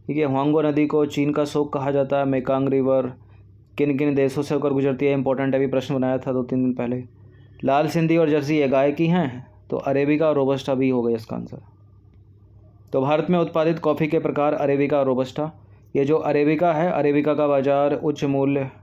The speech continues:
अरेबिका का जो बाज़ार मूल्य है वो उच्च होता है, जबकि रोबस्टा की कुल उत्पादन में जो है बहत्तर प्रतिशत की हिस्सेदारी है। इंपॉर्टेंट प्रश्न है क्वेश्चन नंबर सेवन, निम्नलिखित में से कौन सा भारत का प्रमुख उद्योग नहीं है? आठ प्रमुख उद्योग हैं भारत के,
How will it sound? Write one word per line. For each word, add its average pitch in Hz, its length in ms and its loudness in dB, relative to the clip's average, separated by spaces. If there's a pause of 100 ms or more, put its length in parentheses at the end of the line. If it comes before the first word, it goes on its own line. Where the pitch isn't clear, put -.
(840)
अरेबिका 147 400 0
का 156 120 0
जो 151 120 2
बाज़ार 143 380 2
मूल्य 147 260 2
है 147 100 0
वो 147 100 0
उच्च 147 220 -2
होता 139 240 -2
है, 165 80 0
जबकि 143 300 -2
रोबस्टा 135 500 0 (340)
की 131 140 -2
कुल 147 360 -2 (880)
उत्पादन 135 500 -2
में 143 160 0
जो 135 100 0
है 147 140 -2
बहत्तर 139 400 -2
प्रतिशत 123 460 -4
की 123 120 -4
हिस्सेदारी 120 500 -8
है। - 120 -14 (1800)
इंपॉर्टेंट 147 340 0
प्रश्न 170 260 0
है 180 80 2
क्वेश्चन 170 240 0
नंबर 156 180 0
सेवन, 170 240 2
निम्नलिखित 160 280 2
में 151 100 2
से 156 120 -2
कौन 156 200 0
सा 165 180 0
भारत 143 280 0
का 151 140 0
प्रमुख 147 300 0
उद्योग 147 300 2
नहीं 143 160 0
है? 165 120 -2
आठ 160 300 0
प्रमुख 160 200 0
उद्योग 156 280 0
हैं 180 80 0
भारत 135 240 -2
के, 120 180 -6